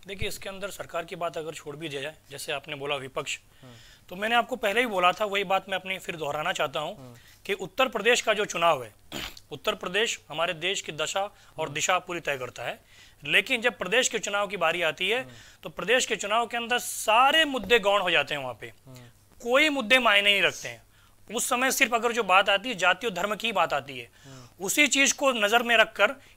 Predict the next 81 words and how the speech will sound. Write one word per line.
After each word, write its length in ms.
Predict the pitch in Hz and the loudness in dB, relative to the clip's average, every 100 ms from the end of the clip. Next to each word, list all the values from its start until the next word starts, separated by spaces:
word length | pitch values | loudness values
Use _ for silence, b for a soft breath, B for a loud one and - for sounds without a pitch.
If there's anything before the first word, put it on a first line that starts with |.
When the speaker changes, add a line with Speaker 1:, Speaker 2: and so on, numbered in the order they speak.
| - | -4
Speaker 1:
ये 80 | 190 | 0
लोग 120 | 208 | 2
जो 100 | 214 | 2
बुलडोजर 380 | 180 185 196 208 | 0 0 4 4
वाला 180 | 202 202 | 6 4
जो 100 | 185 | 2
बता 240 | 180 185 | 4 4
रहे 100 | 190 | 4
हैं, 100 | 175 | -2
बुलडोजर 340 | 170 180 185 | -4 0 0
का 100 | 180 | 2
एक 60 | 180 | 0
नारा 240 | 175 170 | 2 2
चला 220 | 170 170 165 | 2 2 0
हुआ 260 | 160 160 | 2 2
है, 260 | 151 156 - | 2 0 -4
Speaker 2:
हम्म। 200 | 139 135 - | -18 -18 -12
Speaker 1:
उसके 240 | 175 - | -4 -2
बाद 220 | 185 185 185 | 4 4 4
में 280 | 196 202 | 2 2
उन्हीं 220 | 175 196 220 | 0 0 4
के 140 | 220 | 4
जवाब 280 | 190 196 190 | 6 4 4
में 100 | 190 | 2
अखिलेश 280 | 180 196 190 | 2 2 2
जी 80 | |
ने 80 | 190 | -2
बोला 220 | 180 185 | 0 0
कि 100 | 185 | 0
उनका 200 | 185 185 | -2 -2
चुनाव 280 | 185 185 185 | -2 0 0
चिन्ह 180 | 180 185 | 0 -4
बुलडोजर 300 | 170 170 196 | -4 -2 0
रख 120 | 180 | 0
लेना 200 | 175 175 | 0 -2
चाहिए। 280 | 175 165 165 | -2 -2 -2
Speaker 2:
हम्म। 180 | 151 123 B B B B 226 | -4 -10 B B B B 0
Speaker 1:
उसके 300 | - - 240 | 4 6 8
जवाब 260 | 226 226 | 8 8
में 340 | 220 220 214 175 | 6 6 4 4
केशव 260 | 196 208 | 0 0
प्रसाद 260 | 190 202 190 | 2 2 4
मौर्य 260 | 170 202 | 6 6
जी 120 | 196 202 | 6 2
ने 80 | |
बोला 260 | 190 185 190 | 0 4 4
कि 140 | 180 | 4
ए 60 | 175 | 2
के 120 | 208 | 2
फ़ोर्टी 320 | - 170 160 | 0 -2 0
सेवन 200 | - 190 | 0 2
रख 140 | 190 180 | 2 0
लेना 200 | 180 175 | -2 -2
चाहिए 220 | 175 170 | -2 -2
था। 120 | 165 | -2
Speaker 2:
हाँ, 260 | 147 156 165 | -2 -4 -4
अभी, 320 | 180 214 202 | -6 -8 -6
अभी 240 | 165 156 190 | -6 -6 -8
वो, 180 | 185 190 | -8 -8
अ, 520 | 185 147 135 135 131 | -6 -6 -8 -8 -10
जो 260 | 131 147 147 | -12 -12 -12
एक्स 220 | - - | -12 -12
आईपीएस 520 | 135 139 - 165 - - | -12 -12 -10 -12 -12 -14
थे 160 | 160 160 | -12 -12
ब्रजलाल 520 | 135 127 123 135 139 | -12 -10 -6 -6 -8
जी, 120 | 143 | -12
जो 120 | 139 | -14
इस 140 | 131 139 | -12 -14
वक्त 200 | - 127 | -14 -8
राज्यसभा 380 | 120 - 127 | -8 -8 -12
सांसद 460 | 131 117 110 - 131 | -12 -12 -14 -14 -14
हैं 100 | 123 | -14
बीजेपी 320 | 110 110 135 | -16 -16 -12
के, 80 | 160 | -6
Speaker 1:
जी, 80 | 180 | -6
Speaker 2:
उन्होंने 240 | 151 185 | -6 -10
Speaker 1:
जी, 60 | 190 | -10
Speaker 2:
भी 60 | |
एक 60 | 180 | -10
Speaker 1:
जी। 60 | 123 | -10
Speaker 2:
ट्वीट 240 | 156 | -12